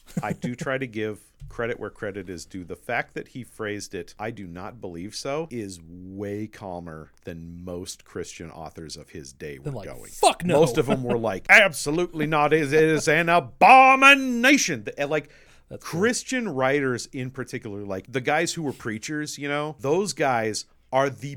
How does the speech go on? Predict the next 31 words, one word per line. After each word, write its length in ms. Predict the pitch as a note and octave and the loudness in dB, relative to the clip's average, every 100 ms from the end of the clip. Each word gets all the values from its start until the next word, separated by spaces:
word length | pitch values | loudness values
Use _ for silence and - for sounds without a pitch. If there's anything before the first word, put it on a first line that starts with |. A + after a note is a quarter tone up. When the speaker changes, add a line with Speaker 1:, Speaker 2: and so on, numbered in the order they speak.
| G#2 | -12
Speaker 1:
biggest 400 | - D3+ C#3+ C#3+ | -4 -4 -2 -6
fans 320 | - C#3 B2+ A2+ | -6 -6 -4 -6
of 100 | - | -6
hyperbole, 600 | G2+ - G#2+ F2+ D2+ D2 | -8 -6 -8 -8 -12 -16
man. 280 | D#2 D2+ D#2 | -18 -18 -8
They 300 | A2 C3 C#3+ | -4 -2 -2
fucking 580 | C#3 - C3 B2+ C3+ B2+ | -6 -6 -4 -4 -6 -6
love 420 | A#2+ A2+ A2+ A2 | -4 -2 -2 -2
hyperbole. 680 | A2 G#2 - G2 E2 F2+ A#2 - | -4 -4 -4 -8 -8 -14 -14 -8
Anything 640 | C#3 F3+ E3 D#3 D#3 D#3 - | -6 -6 -8 -8 -8 -8 -8
that 180 | A2+ - | -8 -6
they 160 | B2 | -6
can 220 | C3 A#2+ | -6 -10
use 280 | A2 A#2 A#2 | -10 -8 -8
to 200 | - G2+ | -10 -12
amp 340 | G#2 A2+ C3+ C3+ | -10 -8 -6 -2
it 120 | D#3 | 2
up, 220 | C3 F#2+ - - | 2 0 -8 -20
to 180 | - - | -14 -12
amp 340 | A2+ B2 D#3 D#3+ | -8 -4 -4 0
up 160 | E3+ | -2
the 80 | F3 | -2
blasphemy, 600 | D3+ D#3 B2 - G#2+ G#2 | -2 0 0 -2 -8 -8
to 140 | G#2 - | -8 -8
amp 400 | B2+ C#3 D#3+ E3 | -6 -4 -4 -2
up 240 | E3 E3 | -2 -2
the 160 | - E3+ | -4 -2
atrocity, 640 | E3 - C#3 A#2 - G#2+ A2 | -2 -2 -2 -2 -6 -8 -8
to 180 | - | -8
amp 600 | A#2 B2+ D#3+ F3 F#3+ F#3+ | -6 -4 -2 0 0 0
up 340 | F3+ F3+ E3 | 2 2 0